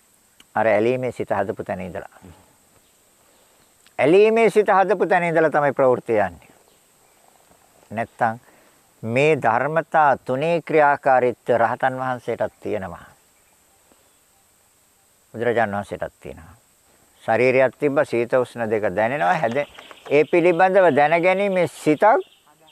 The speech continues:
හැදුනා මේ බුදුරජාණන් වහන්සේට. හැබැයි ඇලිලා, ආ, ඇලීමේ සිත හැදුවේ නෑ.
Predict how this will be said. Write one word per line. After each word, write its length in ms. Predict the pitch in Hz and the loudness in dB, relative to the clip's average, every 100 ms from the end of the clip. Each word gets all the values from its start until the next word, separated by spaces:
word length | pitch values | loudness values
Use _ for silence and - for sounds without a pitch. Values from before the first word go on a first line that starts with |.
| _ _ _ | _ _ _
හැදුනා 640 | 135 143 170 254 330 254 240 _ _ _ _ _ _ _ - | -2 -2 0 0 2 2 0 _ _ _ _ _ _ _ -10
මේ 480 | 143 143 139 127 - | -6 -4 -6 -8 -10
බුදුරජාණන් 520 | 139 160 208 381 415 | -6 -2 2 2 2
වහන්සේට. 300 | - 95 - - _ _ _ _ _ _ _ _ _ _ _ _ _ _ _ _ | -2 -6 -8 -20 _ _ _ _ _ _ _ _ _ _ _ _ _ _ _ _
හැබැයි 340 | 135 139 180 170 | -2 2 4 4
ඇලිලා, 440 | 151 202 277 269 214 _ _ _ _ - | 4 4 4 2 -2 _ _ _ _ -12
ආ, 360 | 120 139 92 71 - _ _ | -6 -6 -6 -12 -20 _ _
ඇලීමේ 460 | 117 170 269 330 311 | -2 2 2 4 4
සිත 180 | 339 233 | 4 2
හැදුවේ 360 | 156 120 107 | 0 0 -6
නෑ. 160 | 73 73 | -8 -20